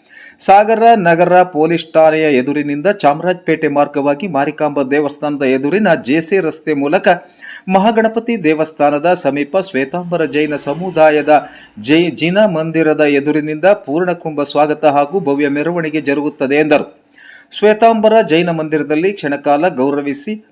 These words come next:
ಗೌರವ ಸ್ವೀಕರಿಸಿ, ಜಿನ ಮಂದಿರದಲ್ಲಿ ತೀರ್ಥಂಕರರ ಜಿನಬಿಂಬಕ್ಕೆ ವಂದಿಸಿ ಶ್ರೀಗಳು ಬೆಳಗ್ಗೆ ಒಂಬತ್ತು ಮೂವತ್ತಕ್ಕೆ ಮೆರವಣಿಗೆಯಲ್ಲಿ ತೆರೆದ ವಾಹನದ ಭವ್ಯ ರಥಾರೂಢರಾಗಿ ಶ್ಯಾಮ್ ಪ್ರಕಾಶ್ ಮುಖರ್ಜಿ ಎಸ್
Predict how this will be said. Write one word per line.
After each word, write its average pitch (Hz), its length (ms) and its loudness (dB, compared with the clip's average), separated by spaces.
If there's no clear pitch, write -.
ಗೌರವ 156 320 2
ಸ್ವೀಕರಿಸಿ, 180 880 -4
ಜಿನ 208 200 2
ಮಂದಿರದಲ್ಲಿ 185 600 0
ತೀರ್ಥಂಕರರ 147 720 -4
ಜಿನಬಿಂಬಕ್ಕೆ 139 640 -4
ವಂದಿಸಿ 143 440 -4
ಶ್ರೀಗಳು 147 460 -2
ಬೆಳಗ್ಗೆ 143 280 0
ಒಂಬತ್ತು 185 500 -4
ಮೂವತ್ತಕ್ಕೆ 160 520 -6
ಮೆರವಣಿಗೆಯಲ್ಲಿ 147 720 0
ತೆರೆದ 180 380 0
ವಾಹನದ 151 720 2
ಭವ್ಯ 147 340 0
ರಥಾರೂಢರಾಗಿ 156 1000 0
ಶ್ಯಾಮ್ 214 380 2
ಪ್ರಕಾಶ್ 220 420 2
ಮುಖರ್ಜಿ 160 540 -2
ಎಸ್ 151 260 -4